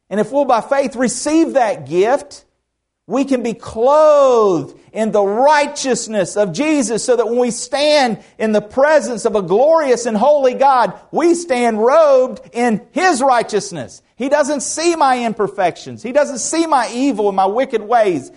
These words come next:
But instead, He sees the perfection of His Son, Jesus Christ, because I'm covered in the blood of the Lamb. That's why Christ shed His blood. That's why he was buried,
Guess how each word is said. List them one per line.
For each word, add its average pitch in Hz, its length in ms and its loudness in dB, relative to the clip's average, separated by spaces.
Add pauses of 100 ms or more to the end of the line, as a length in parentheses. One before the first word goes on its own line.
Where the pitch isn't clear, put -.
(300)
But 135 120 -18
instead, 180 540 -4
He 147 140 -12
sees 156 460 -10
the 120 100 -12
perfection 160 1160 -8 (360)
of 107 80 -20
His 107 160 -12
Son, 120 380 -10
Jesus 104 400 -18
Christ, - 640 -20 (1040)
because 98 300 -18
I'm - 120 -20 (140)
covered 113 460 -14 (320)
in 104 140 -18
the 90 100 -18
blood 92 320 -16
of 92 100 -20
the 78 60 -20
Lamb. - 1400 -20 (720)
That's 175 260 -2
why 185 220 0
Christ 156 360 -4
shed 123 200 -4
His 104 120 -10
blood. 95 420 -18 (720)
That's 202 240 0
why 208 240 0
he 202 80 0
was 175 220 -2
buried, 135 520 0